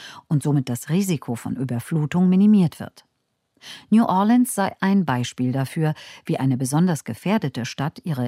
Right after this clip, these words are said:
Infrastruktur neu erfunden habe, sagt Kane. Ein anderes Beispiel ist Portland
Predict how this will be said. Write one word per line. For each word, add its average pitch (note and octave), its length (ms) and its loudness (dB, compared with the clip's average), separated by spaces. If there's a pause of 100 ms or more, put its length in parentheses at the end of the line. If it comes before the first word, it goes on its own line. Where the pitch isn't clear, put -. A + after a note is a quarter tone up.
Infrastruktur F3 880 -2 (280)
neu C#3 240 2
erfunden B2+ 580 -4
habe, A2 240 -6
sagt - 320 -12
Kane. G#2+ 260 -6 (580)
Ein A3 160 2
anderes A3+ 380 2
Beispiel C3+ 480 -4
ist - 220 -10
Portland - 640 -4